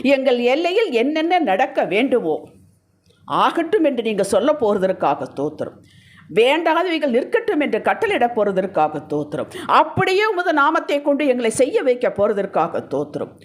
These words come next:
நாங்கள் உம்முடைய தகப்பனே ரெப்ரசன்டேட்டிவாக நின்று அந்த ஊழியத்தை செய்வோம் ஆண்டவரே.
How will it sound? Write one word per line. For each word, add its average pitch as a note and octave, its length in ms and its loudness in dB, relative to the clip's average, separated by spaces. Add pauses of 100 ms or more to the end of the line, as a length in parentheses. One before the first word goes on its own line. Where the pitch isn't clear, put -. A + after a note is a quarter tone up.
(240)
நாங்கள் E4 480 2
உம்முடைய C#4+ 560 0
தகப்பனே C#4+ 680 0
ரெப்ரசன்டேட்டிவாக A#3 1120 0
நின்று C4+ 300 0
அந்த G#3+ 140 0
ஊழியத்தை A#3 380 0
செய்வோம் B3+ 520 0
ஆண்டவரே. B2+ 520 -2